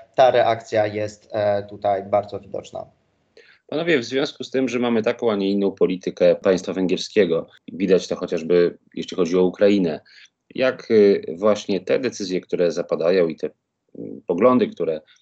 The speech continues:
Speaker 2: y, widzimy i słyszymy, e, w Budapeszcie, jak one wpłyną na Grupę Wyszehradzką w przyszłości?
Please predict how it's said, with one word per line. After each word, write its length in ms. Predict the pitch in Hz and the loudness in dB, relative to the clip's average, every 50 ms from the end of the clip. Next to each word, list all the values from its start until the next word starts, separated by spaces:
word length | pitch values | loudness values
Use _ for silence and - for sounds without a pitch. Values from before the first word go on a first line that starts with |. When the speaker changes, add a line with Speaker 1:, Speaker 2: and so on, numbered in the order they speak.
| _ _ _ - - 82 | _ _ _ -14 -8 -6
Speaker 2:
y, 420 | 85 82 82 82 76 - 85 80 | -4 -2 -2 -4 -4 -4 -6 -8
widzimy 640 | 73 85 78 73 78 82 87 95 104 104 95 85 76 | -8 -8 -10 -8 -6 -2 0 0 2 2 2 0 -2
i 260 | 76 78 76 76 73 | -2 -6 -6 -8 -8
słyszymy, 580 | - - - 82 80 - - 90 90 85 85 - _ _ _ _ _ _ _ - | -10 -8 -8 -8 -8 -6 -4 -2 -2 -2 -4 -6 _ _ _ _ _ _ _ -2
e, 260 | 82 82 76 - 80 | 0 0 2 0 -2
w 60 | 76 | -2
Budapeszcie, 560 | - 82 82 87 - - 160 - - - - | -4 2 2 2 2 2 -2 -2 -2 -2 -2
jak 160 | - - - | -2 0 0
one 140 | 143 139 131 | 0 0 0
wpłyną 500 | 120 - _ - 156 156 139 120 110 101 | -2 -4 _ 2 4 4 6 6 4 4
na 380 | 101 95 95 92 90 90 87 - _ _ _ _ _ _ _ _ _ _ - - | 4 2 2 2 0 0 -2 -6 _ _ _ _ _ _ _ _ _ _ -8 -4
Grupę 260 | - 107 110 107 107 | -2 0 0 0 0
Wyszehradzką 760 | 87 98 - - 87 98 95 98 92 - - 95 87 85 85 _ _ _ _ _ _ _ _ _ _ _ _ _ _ - | -2 -2 -6 -6 -6 0 0 0 0 0 0 0 0 0 0 _ _ _ _ _ _ _ _ _ _ _ _ _ _ -14
w 20 | |
przyszłości? 800 | - - - - - - 95 87 - - - - - - - | -12 -10 -10 -8 0 4 4 4 4 0 -10 -18 -18 -20 -20